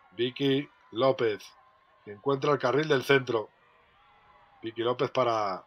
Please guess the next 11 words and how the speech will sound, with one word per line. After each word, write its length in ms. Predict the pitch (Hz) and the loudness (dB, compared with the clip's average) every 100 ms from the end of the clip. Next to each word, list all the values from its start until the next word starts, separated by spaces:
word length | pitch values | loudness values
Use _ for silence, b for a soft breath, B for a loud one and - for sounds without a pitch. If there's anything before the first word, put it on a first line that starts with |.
| - | -12
su 280 | - 113 | -8 -8
compañera 500 | 139 147 131 135 151 | -8 -2 0 2 0
Paula 280 | 135 156 165 | 2 4 6
Partido. 520 | 147 131 147 135 113 - _ _ _ _ _ _ _ _ _ _ - _ - | 6 4 4 2 2 -4 _ _ _ _ _ _ _ _ _ _ -20 _ -14
Ahí 100 | 107 | -8
va 160 | 120 | -6
Paula 300 | 113 139 143 | 0 2 2
Partido, 360 | 135 120 131 127 | 0 -2 0 2
autora 340 | 123 151 160 | 2 4 6
del 120 | 151 127 | 6 6
gol. 280 | 127 123 | 4 2